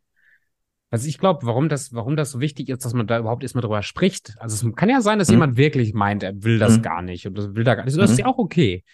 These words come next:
Speaker 2: Mhm.
Speaker 1: Wir haben ja grad erlebt, jetzt ganz, jetzt ganz, also gestern erst,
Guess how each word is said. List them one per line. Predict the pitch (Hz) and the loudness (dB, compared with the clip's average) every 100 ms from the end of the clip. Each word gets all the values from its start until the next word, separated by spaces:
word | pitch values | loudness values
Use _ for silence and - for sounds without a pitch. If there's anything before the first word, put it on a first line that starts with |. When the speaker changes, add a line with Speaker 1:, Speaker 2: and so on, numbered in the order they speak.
| _ _ _ _ _ - | _ _ _ _ _ 4
Speaker 2:
Mhm. | 110 113 143 139 - - _ - | 6 6 6 0 -2 -14 _ 0
Speaker 1:
Wir | |
haben | 156 | 0
ja | |
grad | 170 180 208 | 2 2 0
erlebt, | 175 165 156 113 | 0 0 0 0
jetzt | 113 | -6
ganz, | 170 202 - - _ - | -4 -4 -6 -12 _ -4
jetzt | 156 - | -4 -4
ganz, | 175 190 190 | -2 -2 -4
also | 127 113 | -6 -4
gestern | 202 - 98 | -2 -2 -6
erst, | 87 87 - | -6 -12 -16